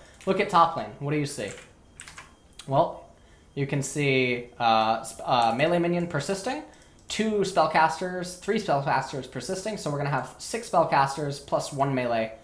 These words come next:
persisting, uh, up in top lane. So, with this, the lane is gonna come into Aatrox. Because of this, and because of the fact that Kled does not have teleport, if Kled gets pressure ganked right now, the lane ends.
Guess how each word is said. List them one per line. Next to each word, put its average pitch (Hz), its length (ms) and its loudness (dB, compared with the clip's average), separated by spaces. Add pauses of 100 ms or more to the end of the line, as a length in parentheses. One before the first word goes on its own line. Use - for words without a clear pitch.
(180)
persisting, 135 580 -4 (460)
uh, 123 40 -8 (360)
up - 140 -8 (320)
in 117 500 -6
top 104 260 -4
lane. 92 200 -10
So, 175 420 0 (420)
with 143 140 -6
this, - 460 0 (100)
the 147 100 0
lane 165 240 2
is 147 120 -2
gonna 156 120 -4
come 143 160 0
into 131 140 -2
Aatrox. 107 640 -4
Because 220 320 0
of 160 120 -2
this, 127 360 -2
and 170 160 2
because 175 240 -2
of 143 60 -8
the 139 80 -4
fact 127 260 0
that - 140 -8
Kled 147 240 2
does 123 160 -6
not 131 180 2
have 127 220 -4
teleport, 127 520 -2 (360)
if 240 320 2
Kled 233 340 2
gets 190 260 2
pressure - 540 2
ganked 101 380 -8
right 107 200 -4
now, 95 300 -6 (240)
the 143 80 -6
lane 135 240 0
ends. - 520 -12